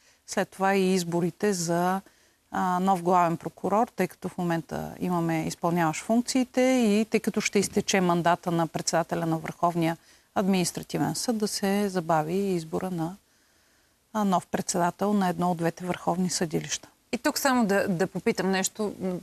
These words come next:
Speaker 2: Не знам дали съм разбрала добре всичко, което казахте с доцент Цеков, затова ми е важно да попитам, да не подвеждаме и зрителите в момента. В С С, според промените в Конституцията, няма, нали така?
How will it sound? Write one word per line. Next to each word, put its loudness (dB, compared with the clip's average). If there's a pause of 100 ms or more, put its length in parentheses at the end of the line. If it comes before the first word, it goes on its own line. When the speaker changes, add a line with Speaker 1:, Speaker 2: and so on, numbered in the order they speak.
(100)
Speaker 2:
Не -2
знам 0
дали 2
съм 0
разбрала 2
добре 0
всичко, -6
което -2
казахте -2
с -4
доцент 0
Цеков, -2
затова 0
ми 2
е -2
важно 0
да 0
попитам, -2 (540)
да 2
не 2
подвеждаме 0
и 2
зрителите 0
в -8
момента. 2
В 2
С 0
С, 0
според -2
промените 0
в -8
Конституцията, -2
няма, 2
нали -4
така? -4